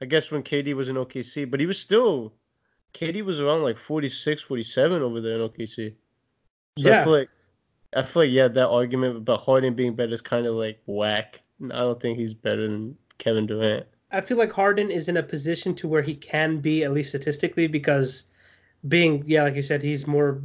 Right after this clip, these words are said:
Speaker 2: in, 'cause the ball is in his hands almost all the time now.
Speaker 1: Yeah.
Speaker 2: He's their main guard, and the system with D'Antoni thrives and lets players like him do whatever they want. Run up, shoot as many shots as you want,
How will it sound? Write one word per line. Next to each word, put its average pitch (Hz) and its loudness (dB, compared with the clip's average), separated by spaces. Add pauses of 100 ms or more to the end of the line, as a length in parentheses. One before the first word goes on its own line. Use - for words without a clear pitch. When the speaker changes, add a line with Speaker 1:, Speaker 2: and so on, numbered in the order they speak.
Speaker 2:
in, 151 -4 (260)
'cause 180 2
the 185 6
ball 233 6
is 208 4
in 196 4
his 151 0
hands 147 -2
almost 139 -6
all 131 -8
the 123 -8
time 127 -6
now. 113 -16 (380)
Speaker 1:
Yeah. 123 4
Speaker 2:
He's 80 0 (480)
their 156 4
main 156 4
guard, 143 2 (360)
and 143 -2
the 143 2
system - 0
with 156 2
D'Antoni 147 0 (120)
thrives 156 4
and 135 0
lets 180 0 (400)
players 160 2
like 143 -2
him 147 0
do 156 0
whatever 147 0
they 131 -2
want. 143 2 (380)
Run 170 6
up, 170 4
shoot 190 -4 (580)
as 165 -4
many 185 2
shots 190 2
as 175 -10
you 165 -2
want, 190 0